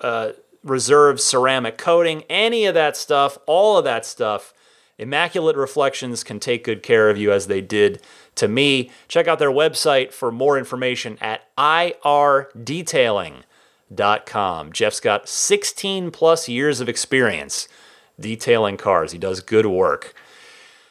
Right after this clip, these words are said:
Meanwhile, uh, Luxendary dot com has some fun Tesla-inspired smartphone cases. So if you go to Luxendary dot com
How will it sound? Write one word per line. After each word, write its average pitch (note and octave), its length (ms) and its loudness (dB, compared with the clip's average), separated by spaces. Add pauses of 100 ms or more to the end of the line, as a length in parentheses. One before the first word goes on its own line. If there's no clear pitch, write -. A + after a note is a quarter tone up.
(220)
Meanwhile, E3 600 0
uh, C#3+ 160 2
Luxendary F#3 800 0
dot C#3 240 0
com D3+ 380 -2
has E3 180 -4
some D3+ 180 -6
fun D#3+ 360 -2
Tesla-inspired C#3+ 1300 -2
smartphone D#3 840 0
cases. C#3 520 -4
So G#3 100 0
if F#3 120 -4
you F#3+ 60 -8
go G3+ 100 4
to G3 60 0
Luxendary F#3+ 760 0
dot F3 300 -2
com E3 400 0